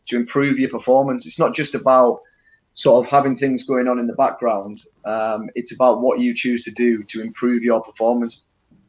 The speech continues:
And, and I think if you think about it, it's so difficult as a sixteen-year-old leaving school, been thrust into the real wide world and also been thrust into the football environment. It's a double whammy for me. It's like, go on then,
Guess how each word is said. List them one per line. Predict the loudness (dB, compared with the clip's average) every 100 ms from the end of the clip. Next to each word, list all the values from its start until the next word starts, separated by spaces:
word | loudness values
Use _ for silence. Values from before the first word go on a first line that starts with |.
| _
And, | -2 2
and | 2
I | 2
think | 2 0 -2 -10 -20 _ _
if | -6
you | -2
think | 0 2
about | 4 4
it, | 2
it's | 0
so | 0
difficult | 0 0 -2 -2 -2
as | -4
a |
sixteen-year-old | -8 -10 -6 -4 -2 -2 -2
leaving | -2 -2 -6
school, | -6 0 0 0 -4 -14 _ _ _
been | -6
thrust | -4 -2 -2 -4 -12 _
into | -4 -2
the | -2
real | 2 2 4
wide | 6 6 4
world | 2 4 4 4 0
and | -2 2
also | 4 4 2 0 0 0 -4 _
been | -8 -6
thrust | -4 -6 -6
into | -8
the | -8
football | -6 -2 2 2
environment. | 2 0 -2 -6 -14 -16 -16
It's | -12
a |
double | -2 2 4
whammy | 4 4 0
for | -2
me. | -4
It's | -4 -4
like, | 0 0 0 _ _ _ _
go | 2
on | 4
then, | 2 0